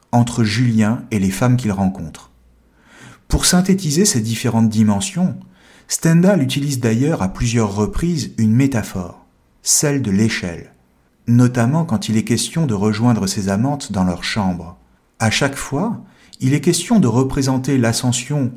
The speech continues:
à la fois sociale et amoureuse de Julien, la verticalité de la société sous la Restauration, et de montrer les périls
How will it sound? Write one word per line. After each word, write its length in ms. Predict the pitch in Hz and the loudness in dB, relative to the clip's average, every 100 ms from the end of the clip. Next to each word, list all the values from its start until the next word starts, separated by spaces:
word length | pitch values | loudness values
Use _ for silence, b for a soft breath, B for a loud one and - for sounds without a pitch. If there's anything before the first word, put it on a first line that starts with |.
| - | -6
à 100 | 107 | -4
la 100 | 101 | -4
fois 220 | - 101 | -4 -2
sociale 560 | - 139 - 139 123 | 0 0 0 0 0
et 60 | 107 | 2
amoureuse 560 | 98 98 104 143 143 101 | 0 0 -2 -2 -2 -2
de 100 | 92 | -2
Julien, 500 | 95 95 101 170 214 - _ b b b b b b | 0 2 2 0 -6 -14 _ b b b b b b
la 200 | 98 98 | -4 0
verticalité 840 | 110 131 - 123 120 120 127 226 | 0 -2 -2 0 0 0 0 0
de 100 | 151 | 0
la 100 | 101 | 0
société 540 | 98 113 - 110 101 123 | -4 -6 -4 -4 0 -2
sous 200 | - 107 | 0 -2
la 100 | 95 | 0
Restauration, 760 | 95 - 95 92 - 110 143 190 - _ _ B B B B B 143 | -2 -4 -4 -4 -6 -6 -6 -8 -14 _ _ B B B B B 2
et 120 | 185 | 4
de 120 | 139 | 4
montrer 640 | 123 123 120 - 120 156 - | 4 4 2 -2 -2 -4 -4
les 160 | 107 107 | -2 -2
périls 600 | - 135 107 110 156 92 | 2 2 2 -2 -6 -8